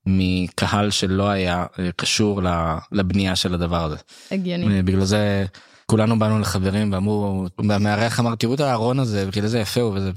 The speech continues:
Speaker 1: פשוט נראה לך סתם ארון", אבל
Speaker 2: כן.
Speaker 1: הוא השקיע שלוש שעות בלבנות אותו, אז הוא התאהב בו. וכאן אנחנו באמת מגיעים לנקודה הזאת של להתאהב בפתרונות. ברגע שכבר כל אחד, אה, במ-, במרכאות מידרדר למדרון הזה של להתאהב בפתרון שהוא מציע, אנחנו כאילו דווקא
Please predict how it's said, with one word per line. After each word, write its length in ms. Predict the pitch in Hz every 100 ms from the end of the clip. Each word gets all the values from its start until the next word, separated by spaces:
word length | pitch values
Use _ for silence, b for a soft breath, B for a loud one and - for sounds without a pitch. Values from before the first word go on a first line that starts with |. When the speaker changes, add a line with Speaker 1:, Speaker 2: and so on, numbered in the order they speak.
| -
Speaker 1:
פשוט 280 | - - 113
נראה 180 | 110 101
לך 140 | 98
סתם 320 | 101 - 98 92
ארון", 360 | 117 127 92
אבל 280 | 87 90 92
Speaker 2:
כן. 120 | 196 135
Speaker 1:
הוא 80 |
השקיע 440 | 131 170 120 107 98
שלוש 300 | 101 101 -
שעות 140 | 104
בלבנות 420 | 101 90 101 117
אותו, 260 | 110 92 92 - b
אז 140 | 95 90
הוא 60 | 90
התאהב 300 | 98 98 95
בו. 80 | 101 - b b
וכאן 320 | 95 - 123 131
אנחנו 200 | 120 110
באמת 240 | 113 117
מגיעים 240 | 104 107
לנקודה 340 | 113 95 98 104
הזאת 140 | 110
של 180 | - 95
להתאהב 400 | 92 87 101 104
בפתרונות. 500 | 107 95 - 95 87
ברגע 180 | 101 131
שכבר 320 | - - 92 87
כל 160 | 110 113
אחד, 280 | 107 110
אה, 160 | 113 98 - -
במ-, 340 | 92 92 92
במרכאות 460 | 92 92 - 117 127
מידרדר 640 | 117 98 92 92 113 120 123 - 95 92 90 92 -
למדרון 600 | 95 92 95 95 98 110
הזה 160 | 117 104
של 140 | 98
להתאהב 280 | 95 98 101 113 -
בפתרון 580 | 98 90 - 95 104 107
שהוא 160 | 110
מציע, 360 | 90 - 78 147 - B B -
אנחנו 300 | 95 - 92
כאילו 180 | 110 107
דווקא 440 | 101 - 107